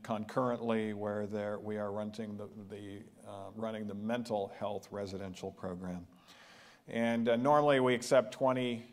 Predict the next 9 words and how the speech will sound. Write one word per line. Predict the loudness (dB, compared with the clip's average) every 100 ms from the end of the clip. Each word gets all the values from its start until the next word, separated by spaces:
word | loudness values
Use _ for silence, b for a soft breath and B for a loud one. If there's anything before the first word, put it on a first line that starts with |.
| -12
in | -6 -2
every | 0 0 -2 -4
program. | -4 2 2 4 0 0 -2 -10 B B B -8
Uh, | -4
we've | -2 -2
been | -2 0
doing | 4 4 4
this | 2 2 -2
program. | 2 4 4 2 2 0